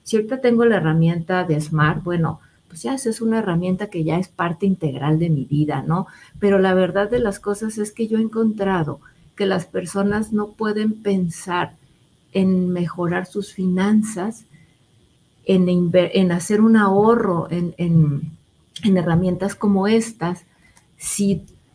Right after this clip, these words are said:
la parte de su ser no está bien fundamentado, bien educado y bien crecido.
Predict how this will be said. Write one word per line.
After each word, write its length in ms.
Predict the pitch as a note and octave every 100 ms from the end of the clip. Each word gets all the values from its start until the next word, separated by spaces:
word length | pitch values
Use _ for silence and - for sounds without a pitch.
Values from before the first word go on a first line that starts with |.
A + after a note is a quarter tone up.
| _ _ _
la 220 | F#3 F3
parte 400 | - G#3+ A3 C#4
de 120 | B3+
su 220 | A3+ G3+ F#3
ser 380 | - A3+ C#4+ D4+ - _ _ _ _ _ _ -
no 140 | G3
está 560 | G3 - G#3 G#3 G3+ - _ _ _ _ _ _ _ _ -
bien 380 | G3 A3 A3 G#3+
fundamentado, 1040 | A3+ G#3+ G3 F3 D#3+ D#3 E3 E3+ F#3 F#3
bien 300 | F#3 F#3+ F#3+
educado 560 | G3 F3 D#3+ F3 E3+ F#3
y 40 |
bien 320 | F#3 F3+ F3+
crecido. 720 | E3 F3+ E3+ - E3+ E3+ D#3